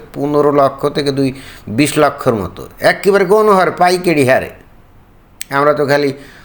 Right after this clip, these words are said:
ওই যে হিটলার দ্বারা ওই যে ইহুদি নিধনের কাহিনী শুনি, তাই না? কিন্তু মুসলিম দ্বারা খ্রিস্টান নিধনের কাহিনীটা আমরা মানে চেপে যাওয়া হয়, আমি জানি না কেন চেপে যায়। এটার পিছনে যদিও ওই এরদোয়ানের কোনো হাত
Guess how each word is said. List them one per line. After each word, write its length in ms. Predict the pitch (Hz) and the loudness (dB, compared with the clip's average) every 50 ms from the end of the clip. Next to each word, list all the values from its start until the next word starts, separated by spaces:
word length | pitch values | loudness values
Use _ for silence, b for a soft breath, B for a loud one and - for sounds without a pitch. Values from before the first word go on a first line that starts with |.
| B B B | B B B
ওই 140 | - 131 | -4 -2
যে 120 | 123 127 113 | 0 0 0
হিটলার 540 | 98 117 135 131 - 135 139 143 139 127 113 | 0 0 -2 -2 0 0 2 2 2 2 0
দ্বারা 320 | 135 131 131 127 127 123 - | 0 2 2 2 0 0 -2
ওই 80 | 135 | -6
যে 140 | 127 120 123 - | -6 -6 -6 -2
ইহুদি 320 | 131 135 135 135 131 139 | 0 2 2 2 2 0
নিধনের 460 | 139 139 135 127 135 135 135 127 120 113 | 0 2 2 2 2 2 0 0 -2 -2
কাহিনী 380 | - 127 107 110 110 110 104 | -2 -2 0 0 0 -2 -2
শুনি, 220 | 92 117 113 104 95 | -2 -2 -2 0 0
তাই 160 | 123 131 127 | -2 -2 -2
না? 160 | 113 101 95 | -2 -4 -4
কিন্তু 260 | 87 120 123 120 117 | -2 -2 -2 -2 0
মুসলিম 420 | 113 117 127 - - 156 165 165 160 | 0 0 -2 0 0 0 0 2 4
দ্বারা 180 | 160 151 143 | 4 2 2
খ্রিস্টান 460 | - - - 165 175 175 - 180 170 | 0 -2 -4 -4 -4 -4 -2 -2 -2
নিধনের 440 | 165 160 156 151 165 160 170 165 147 | -2 -2 0 2 2 2 2 0 -2
কাহিনীটা 580 | - 156 143 139 147 147 135 - 139 120 104 - B B B B B B - - - - - - - _ - | 0 0 0 2 0 0 -2 0 0 0 0 -2 B B B B B B -20 -20 -20 -20 -20 -20 -20 _ -12
আমরা 300 | - 143 139 131 - - - - - | -8 -6 -6 -6 -6 -8 -14 -14 -10
মানে 180 | 139 143 135 120 - - - | -6 -6 -6 -6 -6 -6 -4
চেপে 260 | - 190 170 139 160 123 | 0 0 2 2 2 2
যাওয়া 200 | 120 107 98 90 | 2 2 2 2
হয়, 120 | 104 113 | 2 0
আমি 160 | 120 151 180 | 0 0 2
জানি 180 | 202 208 202 180 | 2 2 2 2
না 80 | 156 | 2
কেন 200 | 139 - 151 147 | 2 0 0 0
চেপে 320 | 131 - 127 110 110 104 85 | -2 -4 -4 -4 -4 -4 -4
যায়। 160 | 78 58 - - - b b b b b b b b b b b b b b b b b b b - - - - - - - - | -6 -8 -10 -14 -20 b b b b b b b b b b b b b b b b b b b -20 -20 -20 -20 -20 -12 -6 -6
এটার 260 | 110 117 170 185 175 | -4 -2 0 0 0
পিছনে 340 | 175 202 180 202 202 208 196 | 0 0 0 2 2 0 2
যদিও 540 | 175 190 185 180 202 202 202 196 160 - 175 | 2 2 2 2 2 4 4 4 2 2 2
ওই 180 | 180 180 180 | 4 4 2
এরদোয়ানের 560 | 175 160 170 180 165 160 175 175 175 170 156 | 2 2 0 0 2 2 2 2 2 2 0
কোনো 160 | - 170 170 156 | 2 0 0 2
হাত 180 | 143 156 160 | 0 -2 -4